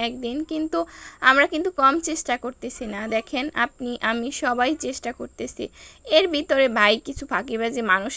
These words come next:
আছে যে এরা ভাই ভিডিও দেখবে না, কিন্তু টুস করে একটা কমেন্ট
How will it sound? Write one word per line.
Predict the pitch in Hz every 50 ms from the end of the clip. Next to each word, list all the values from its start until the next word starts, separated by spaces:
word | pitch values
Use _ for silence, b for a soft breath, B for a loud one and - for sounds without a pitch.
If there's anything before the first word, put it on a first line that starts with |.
| 247 226
আছে | 226 - 277 285 277 269 262
যে | 226 233 240 B B B B B B B - 247
এরা | 262 262 277 277 339 330 - - 233
ভাই | 226 226 240 240 220 240
ভিডিও | 247 - 269 254 254 226 214
দেখবে | 208 208 - _ 233 233
না, | 233 262 302
কিন্তু | 254 277 277 294 - _
টুস | - 415 392 - - -
করে | - 277 254 254 254
একটা | - - 262 - -
কমেন্ট | 226 214 220 240 294